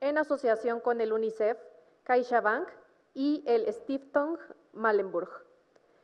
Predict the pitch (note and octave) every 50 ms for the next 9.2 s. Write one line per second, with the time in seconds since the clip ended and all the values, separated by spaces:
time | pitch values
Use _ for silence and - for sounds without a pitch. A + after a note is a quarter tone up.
0 | _ _ _ _ _ _ _ _ - - D4 D4+ D4 - F4 D#4 D#4 D4 C4 A#3+
1 | G#3+ G#3+ A3 A3+ A#3 B3 A#3 - C4 A#3 A3 B3 A#3+ A3+ G#3+ A3 G#3 G#3 G#3 G3+
2 | G3 - G3+ F#3+ - - A3+ A3+ A3+ A#3+ A#3+ A#3+ G#3 G#3+ G3 - - A3 F#3 G3
3 | F#3 - A3 A3+ D4+ - - - - - - - _ _ _ _ _ _ _ -
4 | B3 D4 D#4 D4+ D#4+ E4 D#4+ D#4+ D#4 D#4 C4+ A#3 A3 A3 A3 G#3 - - - -
5 | A#3+ A#3+ B3+ C4 B3+ - - G#3+ G#3 G3 - A3+ G3+ - G#3 G#3+ G#3+ A3 A3+ A#3
6 | B3 B3 A#3+ - - C4+ C4+ C#4 C4+ C4+ C4 A#3 A#3 G#3+ G#3 A#3 D4+ - - -
7 | - - _ _ - - A#3+ B3 C4 C4+ C4+ C4 C4+ C4 C4+ C4+ C4+ C#4+ C4+ B3
8 | A#3+ A#3 A#3+ C4+ B3 A#3+ B3 B3 B3 A#3+ A#3 A3+ A3 A3 G#3 G3 - - A3 G#3+
9 | G#3+ A3 B3